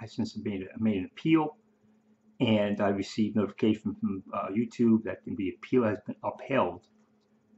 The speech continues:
if I'm understanding what they're writing here <laughs> correctly. Um,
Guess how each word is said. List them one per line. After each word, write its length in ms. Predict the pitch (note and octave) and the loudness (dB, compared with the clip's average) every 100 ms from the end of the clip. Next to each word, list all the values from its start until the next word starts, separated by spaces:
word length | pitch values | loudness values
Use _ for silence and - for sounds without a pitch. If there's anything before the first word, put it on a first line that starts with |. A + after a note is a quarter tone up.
| _ _ - | _ _ 0
if 140 | C3+ | 4
I'm 120 | A2+ | 6
understanding 480 | G#2 G2 - G2 G2 | 4 2 -4 -6 -6
what 140 | F#2+ - _ - _ _ - | -10 -14 _ -20 _ _ -14
they're 100 | F2+ | -4
writing 320 | F#2+ A2+ F2+ | 0 0 0
here 260 | F#2 G#2 G2+ | -4 -8 -10
<laughs> 40 | - | -12
correctly. 500 | - A2+ - - - _ _ _ _ _ _ | -2 0 -2 -12 -20 _ _ _ _ _ _
Um, 560 | - G#2+ G#2 G2+ G2 G2 | 0 4 4 4 2 -2